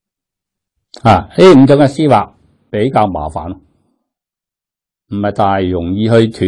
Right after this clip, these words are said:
斷嘅。真正斷咗啦，貪嗔痴慢就冇咗，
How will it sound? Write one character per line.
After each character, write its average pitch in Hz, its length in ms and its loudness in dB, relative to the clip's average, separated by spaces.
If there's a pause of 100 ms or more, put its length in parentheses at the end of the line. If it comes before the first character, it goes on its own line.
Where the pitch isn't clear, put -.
斷 120 140 0
嘅。 - 80 -16
真 143 200 -2
正 123 200 -2
斷 117 180 -4
咗 127 160 2
啦， - 180 -4 (720)
貪 120 220 -6
嗔 123 140 -6
痴 123 180 -6
慢 98 480 -4
就 92 140 -10
冇 87 180 -6
咗， 110 240 -4